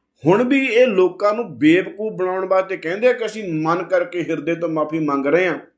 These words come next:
ਜਾਣੀ ਕਿ ਹੁਣ ਵੀ ਕੁਰਸੀ ਦੇ ਤੱਕ ਮਤਲਬ ਹੈ, ਕੁਰਸੀ ਤੱਕ ਮਤਲਬ ਹੈ ਹੁਣ ਵੀ। ਪਰ ਜਿਹੜੇ ਸ਼ਬਦ ਮੈਂ ਵਰਤੇ ਨੇ ਨਾ, ਜਿਹੜਾ ਵੀ ਸੱਜਣ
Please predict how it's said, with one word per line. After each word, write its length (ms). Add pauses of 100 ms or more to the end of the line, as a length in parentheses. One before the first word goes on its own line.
(420)
ਜਾਣੀ 280
ਕਿ 100
ਹੁਣ 280
ਵੀ 100
ਕੁਰਸੀ 500
ਦੇ 160
ਤੱਕ 240
ਮਤਲਬ 440
ਹੈ, 380 (540)
ਕੁਰਸੀ 260
ਤੱਕ 180
ਮਤਲਬ 280
ਹੈ 60
ਹੁਣ 180
ਵੀ। 380 (680)
ਪਰ 180
ਜਿਹੜੇ 320
ਸ਼ਬਦ 360
ਮੈਂ 200
ਵਰਤੇ 440
ਨੇ 140
ਨਾ, 280 (1000)
ਜਿਹੜਾ 460
ਵੀ 100
ਸੱਜਣ 540